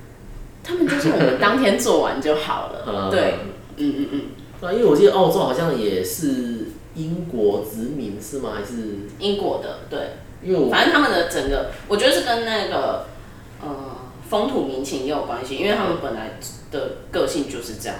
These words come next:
Speaker 1: 子啊，当天的事情当天做完就好了，然后如果做不完，哎，那就明天再做啊。
Speaker 2: 嗯。
Speaker 1: 对，对于他们来说是这样。嗯。
Speaker 2: 就是他们好像也没有说一定要怎么加班，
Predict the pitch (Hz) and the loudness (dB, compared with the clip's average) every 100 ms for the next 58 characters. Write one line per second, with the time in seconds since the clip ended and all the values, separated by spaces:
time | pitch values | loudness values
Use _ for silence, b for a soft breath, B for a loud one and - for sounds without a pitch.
0 | - - - 170 170 - 160 175 156 143 | -10 -12 -2 0 0 -4 -2 0 0 -2
1 | 143 143 113 131 143 131 120 - - 110 | -4 -6 -6 -6 -6 -8 -6 -8 -8 -10
2 | - - - - 147 165 151 139 143 135 | -10 -12 -12 -4 0 2 2 0 0 -2
3 | 127 - 160 156 151 143 120 120 127 160 | -2 -4 -2 -2 -2 -2 -2 -4 -4 -4
4 | - - - - 95 85 85 82 82 - | -4 -6 -8 -8 -6 -4 -4 -4 -8 -10
5 | - 170 - - - 208 160 320 160 - | 0 2 2 0 2 4 4 4 0 0
6 | - 104 - - - - - - 127 - | -4 -8 -8 -12 -12 -14 -18 -16 -14 -8
7 | 107 131 117 127 120 127 110 117 117 113 | -4 0 2 2 2 2 2 4 4 2
8 | - - - - - 107 131 127 120 110 | -2 -14 -18 -20 -16 -10 -4 0 4 6
9 | 107 104 101 101 87 - 123 - 117 113 | 6 6 2 -2 -6 -2 0 2 2 2
10 | 113 117 | 0 -6